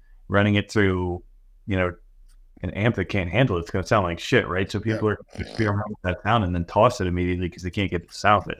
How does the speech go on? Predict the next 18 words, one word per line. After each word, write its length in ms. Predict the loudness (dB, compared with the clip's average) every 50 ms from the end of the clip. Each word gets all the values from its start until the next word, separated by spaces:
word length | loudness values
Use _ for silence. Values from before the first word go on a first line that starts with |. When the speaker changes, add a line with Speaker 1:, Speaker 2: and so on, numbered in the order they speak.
| -14
Speaker 1:
But 80 | -20 -20 _ _ _ _ _ _
Speaker 2:
Sure, 240 | -6 0 2 2 4
Speaker 1:
now 140 | 4 2 2
Speaker 2:
and 80 | 0
then, 100 | -2 -4
Speaker 1:
you 40 | -6
Speaker 2:
like, 160 | -8 -10 -8 _ -12 -12 _ _ _ _ _ -20 -20 -20 -20 -20 -20 -20 _ _ 4
Speaker 1:
yeah, 340 | 6 6 6 4 0 -6 -12 -18 _
like, 220 | -6 -6 -2 2
you 80 | 4 4
have 80 | 4 4
these, 140 | 0 -2 -2
Speaker 2:
pickup, 240 | -4 -4 -6 -8 -8 _ _ _ -14 -6 -2
Speaker 1:
you 80 | 0 2
know 300 | 2 2 0 -2 -6 -8
Speaker 2:
pickups 260 | _ _ _ _ _
and 100 | -20 -18
amps. 720 | -16 -16 -14 -10 -8 -8 -8 -8 -12 -20 -20 -20 -20 -20